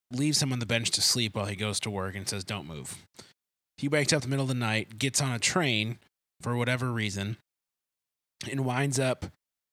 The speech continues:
spending multiple days in an empty train going sixteen hundred kilometers to Calcutta. Before he gets off the train.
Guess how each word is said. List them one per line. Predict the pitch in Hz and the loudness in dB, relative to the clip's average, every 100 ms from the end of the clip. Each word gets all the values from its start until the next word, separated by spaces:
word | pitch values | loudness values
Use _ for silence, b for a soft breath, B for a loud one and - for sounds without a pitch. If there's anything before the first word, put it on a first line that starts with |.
| - | -6
spending | - 143 135 123 123 | -2 0 0 0 0
multiple | 135 147 - 147 147 | 0 0 0 -2 0
days | 127 120 110 104 104 | 2 4 4 2 0
in | 104 117 | -2 -2
an | 113 | -2
empty | 127 123 120 | -4 -4 -2
train | - 123 107 104 104 - B B _ - | 0 2 0 0 -4 -10 B B _ -6
going | 123 113 110 | -2 0 2
sixteen | - - 185 - - - 175 | 2 4 4 2 2 2 2
hundred | 151 139 147 131 | 2 0 0 -2
kilometers | - 127 127 123 117 107 - | -2 0 0 0 0 0 0
to | - 110 | -2 -2
Calcutta. | - 104 - 117 80 - _ _ _ _ _ _ _ _ _ _ - | -2 -4 0 -2 -2 -10 _ _ _ _ _ _ _ _ _ _ -6
Before | 120 131 | -2 0
he | 127 | 0
gets | 113 113 | 0 0
off | 113 | -2
the | 107 | -2
train. | - 104 85 | -2 -2 -2